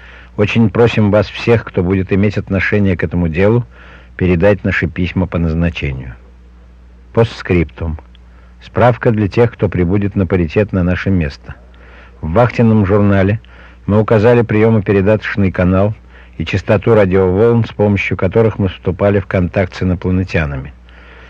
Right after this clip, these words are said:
При необходимости мы будем связываться с вами по этому каналу и передавать свои сообщения. Насколько мы могли уяснить из имевших место радиообщений,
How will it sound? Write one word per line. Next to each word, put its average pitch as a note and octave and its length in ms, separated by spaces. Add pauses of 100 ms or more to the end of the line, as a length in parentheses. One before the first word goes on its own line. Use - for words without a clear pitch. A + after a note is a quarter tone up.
(160)
При G2+ 120
необходимости A2+ 760
мы A2+ 140
будем G2 260
связываться G#2+ 580
с - 80
вами G#2 280
по F#2 100
этому F#2+ 360
каналу G#2+ 440
и A2 60
передавать F#2 460
свои F#2 220
сообщения. - 720 (680)
Насколько A#2 440
мы A#2 120
могли A2 280
уяснить A2 600
из F#2 100
имевших G#2 420
место G2+ 380
радиообщений, F#2 960